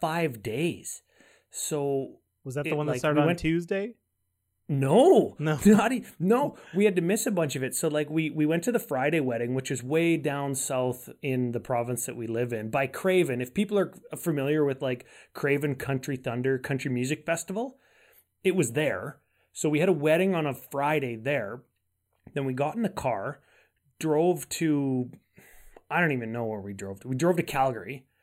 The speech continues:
Speaker 2: Yeah.
Speaker 1: We came back on a Monday from, from the Calgary wedding and went to the Tuesday wedding the next day. And then three days later, got on a plane to go to Winnipeg and, like, had a three-day wedding.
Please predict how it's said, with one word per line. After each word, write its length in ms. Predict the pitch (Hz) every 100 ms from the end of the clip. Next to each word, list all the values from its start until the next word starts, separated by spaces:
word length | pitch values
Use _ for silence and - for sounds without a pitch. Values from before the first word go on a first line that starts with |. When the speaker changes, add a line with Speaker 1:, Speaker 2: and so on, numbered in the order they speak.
| _ _
Speaker 2:
Yeah. 160 | 139 165
Speaker 1:
We 60 |
came 340 | - 180 185 160
back 480 | 120 101 143 - - _ _ _ _
on 320 | 147 135 135 131
a 80 |
Monday 640 | 131 135 139 117 101 139 - _ _ _ _ _ _
from, 280 | - 147 135 117
from 220 | - 151
the 40 | 127
Calgary 420 | - 147 147 120
wedding 380 | 107 98 95 147 - _ _ _ _ _ _ -
and 380 | 127 123 123 120
went 260 | 139 143
to 440 | - 151 139 131 123
the 100 | 110
Tuesday 500 | - 240 254 151 131
wedding 380 | 120 117 135
the 140 | 123 127
next 520 | 151 185 196 - 156
day. 520 | 151 175 127 127 170 _ _ _ _ _ -
And 200 | 147 147
then 160 | 139
three 240 | 135 190 202
days 220 | 175 143
later, 340 | 156 202 156
got 200 | 131 156
on 100 | 156
a 80 | 143
plane 320 | 131 170 190
to 60 | 165
go 120 | 151 143
to 40 |
Winnipeg 640 | 120 226 - 120 104 160 - _ _ _
and, 340 | 151 147 143 - -
like, 340 | 143 139 - -
had 220 | 147 165
a 40 |
three-day 480 | - 170 202 196 190
wedding. 380 | 165 202 349